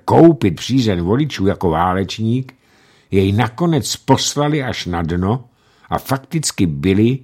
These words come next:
příčinou jeho volební porážky. <clears throat> Dalším faktorem toho, že Carter byl velmi slabým prezidentem,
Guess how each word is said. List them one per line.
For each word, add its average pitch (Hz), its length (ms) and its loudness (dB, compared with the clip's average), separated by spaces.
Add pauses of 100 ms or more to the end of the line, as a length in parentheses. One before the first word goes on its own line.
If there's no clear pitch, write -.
(220)
příčinou 120 720 -2
jeho 85 300 -2
volební 80 680 -2
porážky. - 640 -12 (680)
<clears throat> 64 680 -10
Dalším 87 500 -4
faktorem 65 500 -8
toho, 67 460 -6
že 76 220 -10
Carter 110 320 -2
byl 78 180 -2
velmi 80 260 -2
slabým 85 360 -6
prezidentem, 71 760 -8